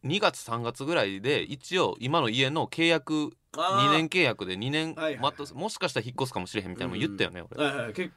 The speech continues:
Speaker 2: あ、その引っ越しのタイミング的に
Speaker 1: もし、
Speaker 2: 嘘かもしれん。
Speaker 1: まあ、するか分からんけど、
Speaker 2: うん。
Speaker 1: しよう、するかもしれんみたいな言ってたよ。
Speaker 2: ゼロじゃないってことね。
Speaker 1: 何も考えてくれてないよ、そんな。
Speaker 2: いや、じゃあ、じゃあ、じゃあ、もうええって。
Speaker 1: 次の家ウォシュレットあったらどないするん？特大のゴミ増えるやん。
Speaker 2: もうええって。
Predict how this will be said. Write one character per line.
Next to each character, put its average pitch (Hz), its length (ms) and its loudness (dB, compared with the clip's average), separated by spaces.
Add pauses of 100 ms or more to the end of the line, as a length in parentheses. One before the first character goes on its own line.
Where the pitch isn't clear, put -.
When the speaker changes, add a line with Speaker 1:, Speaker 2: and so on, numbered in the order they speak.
(200)
Speaker 2:
あ、 135 140 0
そ 123 140 0
の 113 100 -4
引 135 140 -8
っ - 20 -12
越 156 140 0
し 151 80 -2
の 151 80 0
タ 156 120 0
イ 151 60 4
ミ 151 120 4
ン 139 80 -2
グ 139 300 -4
的 - 40 -4
に 151 40 6
Speaker 1:
も 190 80 6
し、 165 300 -4
Speaker 2:
嘘 139 140 -6
か - 20 -4
も - 0 -
し - 60 -16
れ 151 40 -4
ん。 - 40 -6
Speaker 1:
ま 123 60 2
あ、 - 20 -4
す 151 140 -2
る 190 100 -2
か 127 80 6
分 131 100 6
か 147 80 2
ら 143 60 2
ん 131 40 -4
け 123 80 0
ど、 107 140 2
Speaker 2:
う 104 220 -8
ん。 101 80 -6
Speaker 1:
し 87 260 -8
よ 160 160 6
う、 131 60 -10
す - 120 -6
る 165 120 0
か - 160 0
も 139 100 2
し - 80 -6
れ 104 80 -2
ん - 20 -4
み 90 60 -10
た 90 80 -6
い 87 40 -4
な 98 60 -4
言 - 20 -8
っ - 20 -8
て 214 40 4
た 262 80 6
よ。 208 60 8
Speaker 2:
ゼ 185 80 0
ロ 156 60 -2
じ - 20 -10
ゃ - 20 -10
な 101 60 -10
い 98 40 -8
っ - 20 -14
て 80 100 -16
こ 71 60 -16
と 85 80 -12
ね。 165 120 -6
Speaker 1:
何 120 340 2
も 226 100 4
考 101 200 0
え 95 60 2
て - 60 -8
く - 80 -6
れ 92 60 0
て - 60 -8
な 82 60 -8
い 80 40 -12
よ、 80 40 -14
そ 76 100 -14
ん 156 40 -6
な。 - 20 -2
Speaker 2:
い 160 40 4
や、 160 120 0 (180)
じ 160 120 -4
ゃ - 100 -6
あ、 123 40 -8
じ - 120 -10
ゃ 139 60 -4
あ、 - 20 -4
じ - 160 -8
ゃ 117 40 -10
あ、 117 40 -12
も 113 60 -18
う - 80 -20
え 117 60 -10
え - 0 -
っ - 20 -8
て。 110 60 -8
Speaker 1:
次 214 180 2
の 226 100 4
家 165 140 6
ウ - 20 6
ォ 151 120 4
シ - 60 -6
ュ - 40 -4
レ 104 60 2
ッ - 20 -12
ト 95 80 0
あ - 20 2
っ - 20 -6
た 101 80 0
ら 95 40 -6
ど 120 100 0
な 180 140 4
い - 20 4
す 190 100 -4
る 151 60 -2
ん？ 87 80 -4 (380)
特 233 200 -6
大 226 140 -2
の 214 80 -2
ゴ 196 80 -8
ミ 143 80 -10
増 107 140 -12
え 95 40 -12
る 92 60 -12
や - 20 -10
ん。 - 20 -8
Speaker 2:
も 151 40 -4
う 165 40 0
え - 20 2
え 214 40 0
っ 190 40 -12
て。 - 200 -8